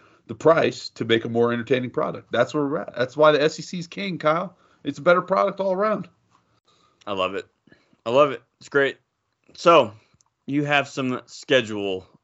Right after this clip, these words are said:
Speaker 1: Yep.
Speaker 2: analysis.
Speaker 1: Where do you want? Where do you want it? I figure we'll hit the, the main. Obviously, there's the Spartan, Utah
Speaker 2: Talk,
Speaker 1: Utes,
Speaker 2: talk, talk about
Speaker 1: S E C.
Speaker 2: the, the S E C stuff that you, uh,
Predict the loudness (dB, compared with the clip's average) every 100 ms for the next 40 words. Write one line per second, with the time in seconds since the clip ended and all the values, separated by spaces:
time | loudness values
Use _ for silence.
0 | -2 4 4 2 -6 -4 -2 0 0 0
1 | 0 2 4 4 4 0 -6 -8 -6 -4
2 | -4 -6 -10 -12 -10 -6 -2 -2 -4 -6
3 | -12 _ _ _ _ 2 2 2 -2 -6
4 | -6 -8 0 4 4 2 -6 -8 -6 0
5 | 2 4 4 4 2 4 4 4 0 0
6 | 0 2 2 4 2 2 -2 -4 -6 _
7 | -2 -2 -2 -8 -10 -12 -8 -8 -6 -8
8 | -8 -8 -8 -8 -10